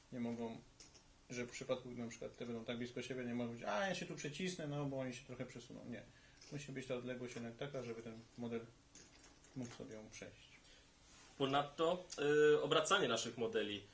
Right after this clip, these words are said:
Speaker 2: e, to akurat jest darmowe w Warhammerze czterdzieści tysięcy,
Speaker 1: Tak. Po,
Speaker 2: czyli nie
Speaker 1: po ruchu
Speaker 2: musimy
Speaker 1: możemy się odwrócić za darmo.
Speaker 2: do wroga za darmo, czyli nie musimy się przejmować, że nasz oddział stoi plecami, e, do wroga, a chcemy w jego fazie strzelania,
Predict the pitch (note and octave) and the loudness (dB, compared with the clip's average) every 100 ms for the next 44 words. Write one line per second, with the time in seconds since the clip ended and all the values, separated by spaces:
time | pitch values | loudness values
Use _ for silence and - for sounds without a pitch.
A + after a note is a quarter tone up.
0 | - - - B2 B2 B2 B2 B2 - D#3 | -20 -4 2 4 6 4 2 -2 2 6
1 | F3 - - D#3 D3+ - - - - B2+ | 6 4 0 2 2 0 -10 -16 -4 -2
2 | C3 B2+ C3 C3+ B2 A2+ G#2+ - - A#2+ | -2 6 6 8 4 2 -4 -6 -16 -8
3 | A#2+ A#2+ B2+ A#2+ A2+ A2+ A2 B2 A2 - | -4 0 2 2 2 0 -2 -4 -4 -6
4 | - B2 D#3 D#3 F3+ E3+ D#3 - - F#3 | -4 0 0 2 4 4 4 -2 -4 2
5 | F3+ F3 D#3+ E3+ G#3+ F#3+ F3 E3+ E3+ E3 | 4 4 4 6 8 8 8 6 6 4
6 | E3 D3+ D#3+ D#3+ D3+ C#3 C3 A2+ - C#3+ | 0 -2 0 -2 -2 -2 -2 -2 -4 -4
7 | C#3 D3+ D3 D3+ C#3+ C3+ B2+ B2+ C#3+ C#3+ | 2 4 6 8 10 10 10 10 10 10
8 | C#3 C3 C#3+ C3+ C3+ D3 D3 D3+ C#3+ C#3 | 8 8 2 2 2 2 4 4 4 4
9 | C3 - C3 C3+ B2+ A#2 B2 A#2+ - C3+ | 2 4 6 6 6 4 4 2 4 2
10 | A#2+ B2 - B2+ A#2+ A#2+ A#2+ - A#2+ A#2+ | 4 4 4 2 2 0 0 4 4 4
11 | A#2 A2+ - - - C3 A2+ A2 A2 A2 | 0 -2 -8 -12 -4 2 4 6 4 4
12 | A#2+ A2+ C#3 A#2+ B2+ A#2 - A2+ A2+ - | 2 4 4 8 10 8 8 6 6 2
13 | B2 A#2 A#2 A2+ A#2+ A2+ A2+ - - B2 | 4 4 2 0 2 2 2 -2 2 6
14 | A2+ A2 A2 G#2+ | 6 8 6 4